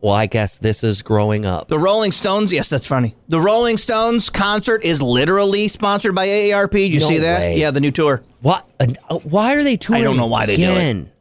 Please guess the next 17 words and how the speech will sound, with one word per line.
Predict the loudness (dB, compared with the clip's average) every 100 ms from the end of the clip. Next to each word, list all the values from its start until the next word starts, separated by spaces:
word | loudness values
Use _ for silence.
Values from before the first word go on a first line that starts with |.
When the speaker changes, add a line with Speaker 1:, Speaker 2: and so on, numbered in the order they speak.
| _ _ _ _ _ -4
Speaker 2:
Don't | -2
know | 0 0
why | 0 0
they | -2
do | -2
it. | -4 -4
Speaker 1:
That's | -2 0 0
weird | 0 2 2
that | 0 0
someone | 0 0 0
has | 0 -2
to, | -2 -4 -6
is | -8
gonna | -2 0
have | 0
to | -2
die | -4 -2 0 0 -2 -4 -8